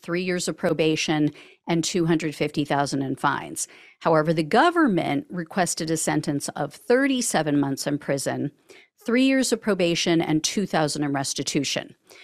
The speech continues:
Um, and although Bacon has no criminal history and he wasn't violent at, on January sixth at the Capitol,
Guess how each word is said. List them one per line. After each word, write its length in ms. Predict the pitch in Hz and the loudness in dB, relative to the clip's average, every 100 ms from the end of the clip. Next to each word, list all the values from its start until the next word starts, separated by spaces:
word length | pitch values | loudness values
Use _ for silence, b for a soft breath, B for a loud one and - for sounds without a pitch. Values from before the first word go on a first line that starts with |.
| B B - | B B -2
Um, 260 | 151 147 165 | 0 2 2
and 140 | 170 | 0
although 420 | - 190 214 208 | 2 2 4 4
Bacon 480 | 190 165 185 185 196 | 2 0 0 2 2
has 260 | 180 165 170 | 2 2 2
no 140 | 147 | 0
criminal 540 | - 254 226 208 180 | 0 0 2 2 2
history 800 | 165 160 - 165 156 151 147 143 b b b - | 2 2 0 2 2 2 2 0 b b b 0
and 260 | 165 151 | 2 2
he 140 | 151 151 | 2 2
wasn't 320 | 143 139 - | 0 -2 2
violent 640 | 220 320 294 233 165 - - | 4 6 6 4 2 0 -2
at, 260 | 180 156 - - | 0 0 -4 -4
on 240 | 165 151 | 0 2
January 480 | 147 151 151 143 139 | 2 2 0 0 -4
sixth 340 | - 143 - - | -2 -4 -6 -8
at 60 | |
the 80 | 143 | -2
Capitol, 580 | 185 175 170 143 139 | 2 2 2 2 2